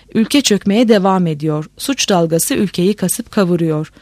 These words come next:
Enflasyon insanların birikimlerini silip süpürüyor. İşsizlik yukarılara tırmanıyor. Devlet gittikçe büyüyor ve semiriyor. Okullarda prezervatif dağıtıyorlar. Radyo talk showcusu gibi konuşuyorsun.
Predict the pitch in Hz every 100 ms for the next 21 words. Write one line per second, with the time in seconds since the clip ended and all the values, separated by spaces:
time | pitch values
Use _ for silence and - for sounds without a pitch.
0 | _ _ 214 202 214 202 - 233 311 220
1 | 202 202 185 180 254 220 180 190 175 165
2 | 185 - 220 226 - 175 - 165 156 147
3 | 147 _ - - - 214 - 214 180 254
4 | - 220 208 196 185 185 180 175 165 160
5 | 156 151 147 - _ _ _ 180 175 180
6 | 240 - 214 - 262 - 233 180 185 175
7 | 170 254 311 277 - 247 214 175 156 147
8 | - - - 185 165 156 151 247 349 -
9 | 269 240 240 214 202 202 175 160 151 165
10 | 156 156 147 156 _ _ _ _ _ _
11 | _ - - _ - 277 403 254 214 185
12 | 170 175 165 165 - 175 160 165 165 151
13 | 175 156 151 -